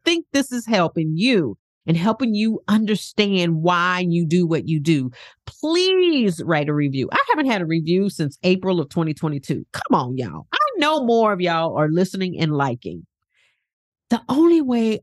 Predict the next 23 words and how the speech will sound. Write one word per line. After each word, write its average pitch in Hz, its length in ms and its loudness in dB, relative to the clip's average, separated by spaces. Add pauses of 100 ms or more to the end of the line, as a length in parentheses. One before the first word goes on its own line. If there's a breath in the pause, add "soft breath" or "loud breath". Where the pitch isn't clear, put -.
our 233 340 2
podcasts 190 640 -2
grow, 214 520 0 (240)
because - 380 -6
I 170 280 -2 (160)
literally 269 720 0 (100)
<laughs> - 120 -12
focus 254 480 0
on 202 120 -2
Black 180 300 0
women, 220 380 -2 (320 loud breath)
is 202 280 0
if 247 220 2
you 220 300 2
guys 262 320 -2
write 277 240 0
a 269 240 -2
review. 254 440 0
So 233 240 0
yes, 247 600 -2 (100)
I'm 240 220 0
begging, 226 640 -2 (480)
right? 269 340 0